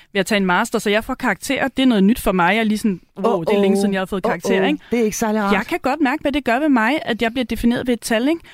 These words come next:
Speaker 1: Og det taler jeg lidt med mine børn om derhjemme også, og at det er jo sådan lidt, og det er lidt mærkeligt, at det kommer til at fylde så meget, men det er også, altså...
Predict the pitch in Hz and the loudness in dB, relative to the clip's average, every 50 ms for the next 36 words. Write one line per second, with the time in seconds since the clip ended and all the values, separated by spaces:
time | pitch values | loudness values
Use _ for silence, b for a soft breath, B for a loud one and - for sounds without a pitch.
0 | B B B B 269 - - 359 - - _ _ - - 226 220 - 403 403 359 | B B B B -8 -4 -2 -4 -4 -4 _ _ -6 -2 -2 0 0 2 2 2
1 | 262 240 277 285 294 277 262 247 240 233 220 208 - _ _ 226 214 - 285 285 | 2 2 2 2 4 4 6 6 6 4 4 2 0 _ _ -2 0 2 2 0
2 | - - - - 233 208 190 208 233 240 196 202 233 - 214 180 - - 139 143 | 0 0 0 0 0 2 4 4 4 4 4 2 2 0 -2 -2 -2 -4 -6 -4
3 | - - 196 226 214 175 - - 190 160 170 175 180 151 170 202 214 180 175 - | -2 0 2 2 2 2 2 2 2 2 2 0 -2 0 0 2 2 2 2 0
4 | 151 - 156 175 - - 156 185 - - 175 156 - - - 156 - 185 170 175 | 0 0 0 -2 -2 -2 -2 -2 0 2 0 0 0 0 -2 0 2 2 2 2
5 | - 185 170 160 131 - 156 175 180 165 - 202 214 226 185 170 202 - - - | 2 0 -2 -2 -2 0 0 2 2 2 2 2 2 2 2 2 0 -2 -6 -8
6 | 170 - 180 170 | -8 -8 -8 -8